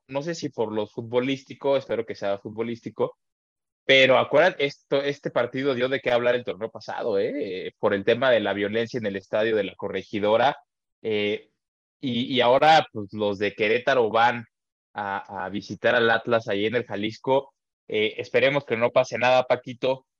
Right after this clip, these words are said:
esperemos que, que todo se lleve la fiesta en paz y esperemos que no, no ver otro capítulo tan, tan triste y tan, y tan lamentable como nos tocó verlo haz-, hace unos meses atrás, ¿no?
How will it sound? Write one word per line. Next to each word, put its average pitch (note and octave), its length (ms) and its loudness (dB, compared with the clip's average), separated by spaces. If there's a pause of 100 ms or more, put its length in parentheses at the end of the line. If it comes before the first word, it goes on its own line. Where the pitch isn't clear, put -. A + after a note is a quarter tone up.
(180)
esperemos A#2 560 -4
que, G#2 200 -6
que - 260 -18
todo A#2 220 2
se G#2+ 140 -8
lleve A2+ 260 0
la G#2 140 -4
fiesta A2+ 340 -4
en G2+ 120 -8
paz B2 380 0 (400)
y G#2+ 60 -12
esperemos A#2 480 -2
que A2 100 -4
no, A2+ 260 -2
no B2+ 160 -2
ver B2+ 120 4
otro B2 220 -2
capítulo A#2 460 -4
tan, G#2+ 280 0 (100)
tan G2+ 220 -8
triste B2 440 -4
y A2 100 -4
tan, F#2+ 300 -2 (340)
y G2+ 80 -14
tan G2+ 240 -4
lamentable G#2 600 -2
como F#2+ 220 -12
nos F#2+ 160 -10
tocó A2 300 0
verlo A2 440 2 (240)
haz-, G#2+ 260 -6
hace A2+ 260 -4
unos G#2 240 -6
meses G#2 320 -8
atrás, G2 420 -4
¿no? A2 200 -6